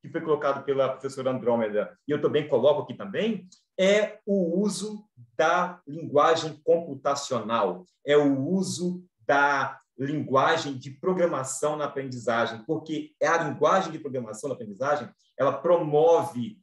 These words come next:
no aluno a, a criatividade e o pensamento crítico, principalmente na hora de resolver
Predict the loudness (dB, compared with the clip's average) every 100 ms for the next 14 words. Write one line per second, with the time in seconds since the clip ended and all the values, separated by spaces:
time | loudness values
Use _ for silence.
0 | -6 2 2 2 0 -2 -6 -12 -20 _
1 | 2 4 4 2 0 -6 _ -16 -4 -4
2 | -2 2 2 2 -6 -6 -4 -2 -2 -4
3 | -10 -16 _ 0 0 0 -2 0 -2 -2
4 | -6 -4 -4 -4 -14 -6 -4 -4 0 2
5 | 2 0 -2 0 2 2 0 0 0 -2
6 | -4 -6